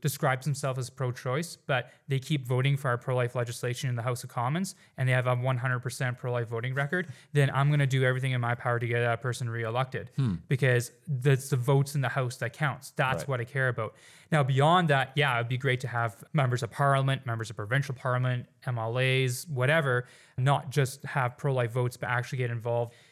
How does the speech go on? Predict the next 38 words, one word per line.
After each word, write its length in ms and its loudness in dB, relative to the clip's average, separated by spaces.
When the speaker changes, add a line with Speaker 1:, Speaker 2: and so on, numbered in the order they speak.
Speaker 1:
And 160 4
there's 200 6
a 40 4
lot 280 4
of 100 2
M 140 2
Ps 340 -2
that 220 -2
do 160 0
do 180 -2
this, 300 -2
for 220 -2
the 80 -2
record. 420 0
In 160 2
Ottawa, 440 2
where 180 -2
we 320 -2
identify 800 -2
a 280 -6
candidate 520 -4
who 200 -4
is 120 -4
pro-life, 460 -2
who 140 -6
is 120 -4
running 240 0
for 380 -2
a 220 0
nomination, 800 0
let's 180 -4
say, 180 -2
for 200 -4
the 80 -6
Conservative 420 -4
Party 200 -2
of 100 -6
Canada 420 -4